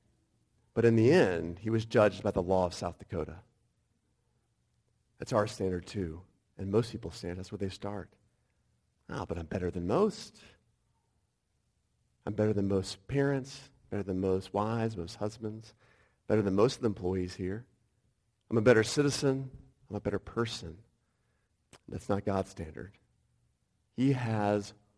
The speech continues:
one standard, better than one, the one who followed his law perfectly,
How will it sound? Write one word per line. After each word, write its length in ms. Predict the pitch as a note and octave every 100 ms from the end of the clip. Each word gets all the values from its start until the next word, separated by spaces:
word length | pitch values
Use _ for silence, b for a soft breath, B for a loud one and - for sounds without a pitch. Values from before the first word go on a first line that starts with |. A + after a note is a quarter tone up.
| _ -
one 240 | G#2+ A2
standard, 460 | G#2+ - D#2+ D#2 E2+ _ _ _ _
better 240 | G#2+ G#2+
than 240 | G2+ F#2+ F#2+
one, 440 | G#2 F2+ D#2 F#2 - _ _ _ _ _ _
the 100 | G2+
one 460 | G2+ A#2+ B2+ F2+ F2
who 140 | F#2+
followed 360 | - G2+ G2+ G2+
his 180 | G2 -
law 200 | F#2+ F#2+
perfectly, 680 | - A2+ A2 - - G#2